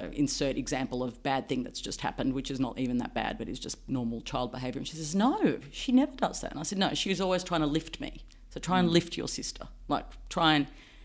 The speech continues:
Speaker 1: help her. Don't try and push her down." She always, but she responds well. I mean, she's nearly eight. She's, she often comes back to me, has a think about it, and says, "You're right, I wanna help her.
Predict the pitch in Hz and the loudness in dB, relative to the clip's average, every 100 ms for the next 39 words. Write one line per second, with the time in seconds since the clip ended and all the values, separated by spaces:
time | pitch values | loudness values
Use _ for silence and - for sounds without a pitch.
0 | - - - - 160 - 113 - - - | -20 -20 -2 0 6 6 6 -4 -12 -12
1 | - 151 - 156 143 135 131 - - - | 0 0 4 4 6 4 0 -8 -2 4
2 | 160 - 139 139 135 127 - - - 208 | 4 4 2 4 2 2 -2 -6 2 10
3 | 220 262 233 - - - - 240 247 269 | 12 12 6 4 2 4 6 8 8 8
4 | 294 147 185 127 143 160 147 120 127 - | 8 8 6 6 2 0 0 2 0 -2
5 | - - - - 160 156 - 147 - 156 | -6 -6 -4 0 0 0 0 0 2 2
6 | 139 - - - - - - - - 151 | 0 -4 -16 -18 -20 -20 -20 -12 2 4
7 | 143 143 139 - 139 131 135 131 - 131 | 6 4 2 4 4 4 4 2 0 -2
8 | 127 123 - 143 139 160 143 156 139 - | 0 -4 -2 -2 0 0 4 6 6 2
9 | - - - - 151 147 139 127 131 127 | -6 -16 -16 2 6 6 6 4 4 6
10 | - 127 | 6 4